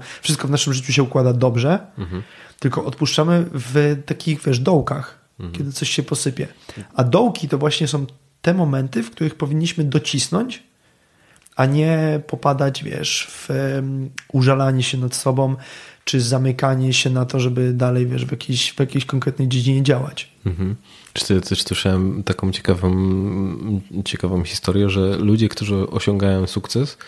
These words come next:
Speaker 2: zdecydowanie częściej są, no, cierpią na dysleksję. I bierze się to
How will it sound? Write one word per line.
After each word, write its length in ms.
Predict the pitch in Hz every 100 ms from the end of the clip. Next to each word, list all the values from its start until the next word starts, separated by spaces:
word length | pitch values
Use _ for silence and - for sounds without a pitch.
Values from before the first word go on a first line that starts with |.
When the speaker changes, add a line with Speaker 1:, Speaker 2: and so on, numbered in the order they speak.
| - - - - _ - 98
Speaker 2:
zdecydowanie 680 | 95 101 98 104 101 113 107
częściej 680 | 107 107 - - 120 123
są, 180 | 120 104 101 101 101 104 104 - - 90
no, 240 | 107 101 95
cierpią 340 | 110 104 104
na 120 | 104
dysleksję. 580 | 98 - 92 - - - - _ _ - - - _
I 40 | 98
bierze 260 | 98 104
się 140 | - 113
to 460 | 95 92 95 -